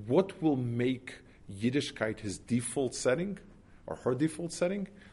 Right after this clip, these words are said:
The answer is the reality the child grows up with. That puts a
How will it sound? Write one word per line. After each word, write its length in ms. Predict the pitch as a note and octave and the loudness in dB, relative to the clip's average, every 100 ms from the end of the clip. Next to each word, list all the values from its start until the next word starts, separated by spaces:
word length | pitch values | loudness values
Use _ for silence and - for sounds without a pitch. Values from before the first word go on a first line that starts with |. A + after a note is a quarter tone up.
| - - | -18 -2
The 280 | A#2+ B2+ | 2 4
answer 500 | C#3 D#3+ - E3 D3 - | 4 2 2 2 2 0
is 580 | A#2 A2 A2 G#2+ - - - - - G2 | 4 4 4 0 -6 -8 -14 -20 -8 0
the 100 | A2+ | 2
reality 720 | A2+ - A#2+ C3 D3+ D#3+ E3 | 2 2 4 6 6 4 2
the 120 | A2+ | 0
child 340 | - A#2+ A2+ | 2 2 4
grows 160 | G#2+ F#2 | 2 -2
up 200 | F2 - | -4 -8
with. 140 | - - - - - - - - - - - A#2+ G#2 | -16 -20 -20 -20 -20 -20 -20 -20 -20 -20 -16 0 6
That 340 | E3+ F#3+ F#3+ - - - | 6 6 0 -12 -20 -20
puts 640 | - D3+ A#2+ - - - - - - - | 0 2 2 0 -8 -10 -16 -20 -20 -8
a 80 | A#2+ | -6